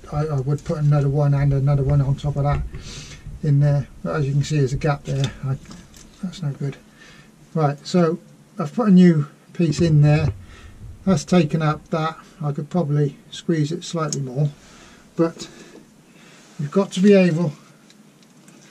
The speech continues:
to turn the shaft. No real resistance. She's quite nice. If you work too tight, you're gonna wear the shaft, and you don't wanna be doing that. So what I've done now, I'll leave it at that.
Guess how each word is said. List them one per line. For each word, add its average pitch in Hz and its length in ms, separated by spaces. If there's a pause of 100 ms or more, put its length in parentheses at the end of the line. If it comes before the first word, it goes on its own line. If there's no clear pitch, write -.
(140)
to - 100
turn 165 280
the 156 60
shaft. 147 600 (2000)
No 180 180
real 165 280
resistance. 151 840 (1700)
She's 165 360
quite - 280
nice. 160 460 (920)
If - 560
you 185 80
work 208 160
too 202 200
tight, 165 260
you're 175 80
gonna 170 140
wear 170 200
the 147 60
shaft, - 440 (180)
and 143 120
you 147 60
don't 165 120
wanna 151 140
be 143 80
doing 143 240
that. 120 180 (720)
So 170 160
what 180 140
I've 180 100
done 165 160
now, 147 220
I'll 156 80
leave 190 200
it 180 80
at 156 120
that. - 460